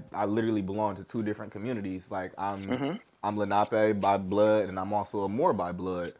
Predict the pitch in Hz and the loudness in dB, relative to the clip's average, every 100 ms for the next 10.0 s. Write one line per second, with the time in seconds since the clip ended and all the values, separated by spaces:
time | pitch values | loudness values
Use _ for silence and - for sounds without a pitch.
0 | _ _ - - 110 107 107 113 - _ | _ _ -16 -2 4 6 4 0 -10 _
1 | _ _ _ _ 101 104 104 104 101 104 | _ _ _ _ 2 4 4 2 2 2
2 | 101 101 107 113 110 107 98 107 101 - | 2 -2 -4 -8 -2 0 2 0 -4 -2
3 | 104 101 - 113 107 98 92 - 151 120 | -2 -2 -2 -2 0 0 -4 -4 0 0
4 | 76 95 87 87 - 104 98 92 101 104 | 0 -4 -6 -10 -6 -4 -4 0 0 2
5 | 95 104 101 104 98 95 - 110 101 98 | 2 2 2 0 0 -2 -4 -4 -2 -2
6 | 101 101 98 101 - 110 107 123 110 104 | 0 0 -2 -8 -8 -8 -6 -4 -4 -4
7 | 98 - 104 113 123 98 90 82 - - | -6 -8 -4 -2 0 0 -4 -10 -16 -10
8 | 107 101 107 - - - 107 110 101 110 | -2 0 0 -6 -12 0 4 6 4 0
9 | 110 107 123 - 104 98 - - 123 107 | 0 -2 -4 -4 -6 -6 -4 0 0 0